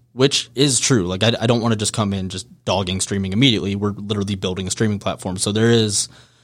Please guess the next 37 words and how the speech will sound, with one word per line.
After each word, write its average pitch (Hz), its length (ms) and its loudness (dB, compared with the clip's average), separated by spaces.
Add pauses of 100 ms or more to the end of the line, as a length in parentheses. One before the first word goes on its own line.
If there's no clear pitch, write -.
(140)
you 113 100 0
know, 98 200 4
a 95 100 -2
lot 98 240 2
of, 98 160 -2
um, 87 480 -2 (460)
a 107 40 -4
lot 113 140 4
of 104 100 2
great 107 280 2
sides 117 380 2
to 87 160 -4
it. 80 180 -10 (500)
And 117 140 2
part 170 180 6
of 123 60 2
that 101 180 2
is 98 180 -2
that, 92 300 -4
you 117 100 -4
know, 92 260 -4 (440)
back 95 240 0
in 101 60 -2
the 92 60 -4
day, 110 440 2 (840)
you 107 200 -2
had 104 220 0
to 98 80 0
try 107 280 2
really 101 340 0
hard 101 320 2
to 104 80 -4
go, 95 480 -2 (320)
you 107 100 0
know, 92 140 -2
be, 104 720 -2
um, 92 520 -4